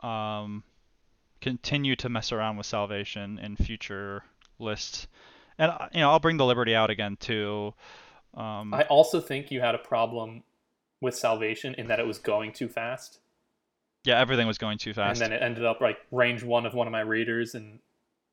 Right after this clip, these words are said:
Speaker 1: Ate
Speaker 2: that's not
Speaker 1: shit.
Speaker 2: where, yeah, ate shit, yeah.
Speaker 1: Salvation should have gone slower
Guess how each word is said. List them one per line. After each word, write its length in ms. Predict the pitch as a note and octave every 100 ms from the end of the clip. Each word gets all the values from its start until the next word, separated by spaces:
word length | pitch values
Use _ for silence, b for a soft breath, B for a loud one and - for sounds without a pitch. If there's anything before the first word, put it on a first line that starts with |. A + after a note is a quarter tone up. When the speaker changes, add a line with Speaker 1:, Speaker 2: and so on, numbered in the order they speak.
| _ _ _ _ _ _ _ _ A#2+
Speaker 1:
Ate 60 |
Speaker 2:
that's 180 | A2+ -
not 60 | A#2
Speaker 1:
shit. 100 | -
Speaker 2:
where, 160 | - -
yeah, 200 | C3 -
ate 120 | -
shit, 240 | - - -
yeah. 200 | - - B B B B B _ _ _ -
Speaker 1:
Salvation 680 | - B2 C#3+ D#3 E3 C#3+ - _ _ _ _
should 240 | - C3+
have 100 | B2+
gone 240 | B2+ C3+ D3
slower 580 | - A2+ G2+ F#2 A#2